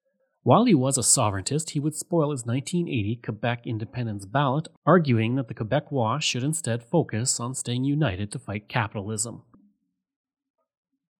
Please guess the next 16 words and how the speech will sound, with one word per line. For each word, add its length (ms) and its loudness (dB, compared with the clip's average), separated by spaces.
In 180 8
the 60 4
mid-nineteen 640 2
eighties, 360 -4
Duceppe 420 2
was 160 -4
working 420 -2
as 160 -2
an 80 -6
advisor 540 0
to 140 -8
the 80 -10
Confederation 800 -4
of 100 -6
Trade 320 -2
Unions, 480 2